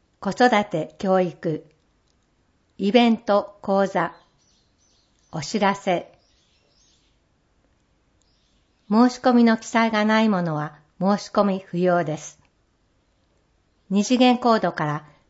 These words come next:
詳しい情報が見られます。すべての記事に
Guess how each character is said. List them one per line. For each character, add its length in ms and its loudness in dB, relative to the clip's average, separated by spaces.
詳 280 0
し 240 0
い 40 -2
情 220 4
報 280 2
が 220 -2
見 140 0
ら 140 2
れ 120 0
ま 140 -4
す。 240 -20
す 180 -2
べ 140 6
て 100 0
の 140 -2
記 160 -6
事 160 -4
に 180 -6